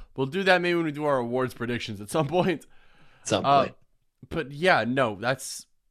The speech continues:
Speaker 1: I've got, I've got him all N B A, even as, even without it being positionless. I think he could easily make it. I think he could even make second team, maybe.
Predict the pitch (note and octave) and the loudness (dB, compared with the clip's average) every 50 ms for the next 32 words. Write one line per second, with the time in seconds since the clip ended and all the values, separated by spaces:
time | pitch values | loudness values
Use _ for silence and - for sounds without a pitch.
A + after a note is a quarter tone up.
0 | _ _ _ _ _ _ _ _ - _ _ _ _ _ _ D#3 E3+ D#3+ C#3+ D3+ | _ _ _ _ _ _ _ _ -20 _ _ _ _ _ _ 4 4 6 8 6
1 | - - F3 G3 F3+ F#3+ F#3 F#3 F3+ E3+ D#3+ D#3+ D#3 D#3 D#3 D3+ D3 D3 C#3+ C#3+ | 6 8 6 6 8 10 8 8 10 8 8 6 6 6 2 2 2 4 4 4
2 | C#3 C3+ D3 C#3+ D3 C#3 C3+ C3 - - - D#3 E3 D3 D3+ C#3 C3 C3+ C3+ - | 2 0 0 0 2 2 2 2 0 -6 -10 -8 -4 -2 -2 0 0 -2 0 2
3 | C#3 B2 A#2+ A2+ - - _ _ B2+ C3 A#2 A2 B2 B2 A#2+ A2 - A#2 G#2 A2+ | 2 2 2 2 0 -6 _ _ -4 -4 0 0 0 0 0 -2 -4 -6 -6 -6
4 | G#2+ - - G#2+ G#2 G#2+ G#2 G2 - - A#2 A2+ A2+ A#2+ G#2+ A#2 A#2 - - A#2 | -6 -6 -8 -8 -8 -8 -8 -8 -8 -8 -8 -6 -6 -8 -6 -8 -10 -8 -6 -6
5 | A2+ A2 G2+ A2 G#2+ G#2+ G#2+ G#2+ A#2 B2 C3 C3 A#2+ A#2+ F#3+ G3 B2+ B2 A#2+ A#2 | -6 -4 -4 -4 -2 -2 -2 -2 -2 -2 -2 -4 -6 -8 -8 -8 -6 -4 -4 -4
6 | A2+ - - B2+ G#2+ - A#2 G#2 F#2+ G#2+ G2+ G2+ G2+ G#2 G#2 G#2 G2+ F#2+ | -4 -4 -6 -6 -6 -4 -6 -8 -6 -6 -6 -6 -6 -6 -6 -6 -8 -12